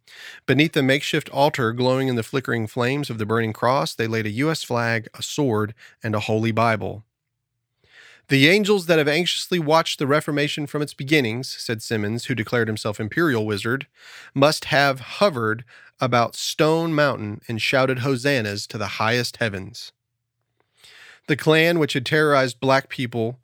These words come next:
during Reconstruction after the Civil War, before being dismantled by President Ulysses S. Grant, who was obviously the general of the Union Army, uh, prior to that, before becoming president,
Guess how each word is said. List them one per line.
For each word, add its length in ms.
during 360
Reconstruction 880
after 220
the 80
Civil 260
War, 440
before 380
being 280
dismantled 800
by 120
President 480
Ulysses 560
S. 140
Grant, 360
who 140
was 400
obviously 380
the 120
general 600
of 260
the 80
Union 420
Army, 360
uh, 240
prior 320
to 100
that, 300
before 320
becoming 360
president, 420